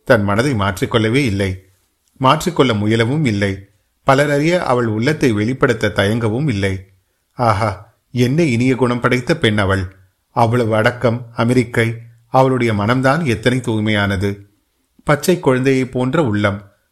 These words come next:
உண்மையிலே அவள் குழந்தைதான். பால் போன்ற மனம், அதில் பல குறும்புத்தனம்.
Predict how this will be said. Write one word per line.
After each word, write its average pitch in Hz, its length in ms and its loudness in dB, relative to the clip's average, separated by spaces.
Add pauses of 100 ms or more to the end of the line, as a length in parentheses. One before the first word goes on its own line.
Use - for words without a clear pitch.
(120)
உண்மையிலே 123 480 0
அவள் 104 280 -2
குழந்தைதான். 101 600 0 (480)
பால் 135 240 4
போன்ற 135 320 0
மனம், 107 300 0 (200)
அதில் 117 300 -2
பல 123 240 2
குறும்புத்தனம். 110 640 -2